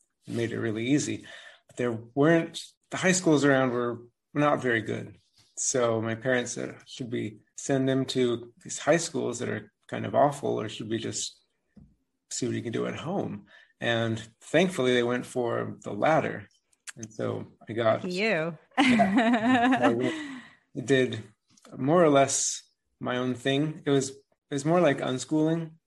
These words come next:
Speaker 1: than homeschooling, to be honest. They didn't have, like, a written curriculum to follow or anything like that. And I was, I was grateful they did that, 'cause, you know, you hear horror stories about high school, and I didn't want any part of that.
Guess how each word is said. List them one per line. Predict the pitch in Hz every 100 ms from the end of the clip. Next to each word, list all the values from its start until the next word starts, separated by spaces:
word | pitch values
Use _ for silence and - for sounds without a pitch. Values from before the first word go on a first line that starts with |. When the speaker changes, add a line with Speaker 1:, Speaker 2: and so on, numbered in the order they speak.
| _
Speaker 1:
than | - 113 117
homeschooling, | 113 127 120 - 135 131
to | 135
be | 131
honest. | 131 139 135
They | 123
didn't | 123 117
have, | 107 113 107 - - - - _ -
like, | -
a | 110
written | 110 110 107 104
curriculum | - 123 120 117 127 120 113 117 113 113 - -
to | 127
follow | 117 117 117
or | 117 117
anything | 117 117 120
like | 117 113
that. | 120 120 - - - - - - - -
And | 120 117 107 104 - _ - -
I | 120
was, | 127 113 - - _ -
I | 131
was | 120 113
grateful | 123 120 123
they | 113
did | 110 113
that, | 120 98 -
'cause, | 104 101 -
you | -
know, | 127
you | 127
hear | 123
horror | 107 113 113
stories | - 120 117 107
about | 110 113 -
high | 113
school, | 104 - 120 110 110 110
and | 117 117 113 _ _ _ _
I | 117
didn't | 123 117
want | 113 107
any | 110
part | 113 135 107
of | -
that. | 110 113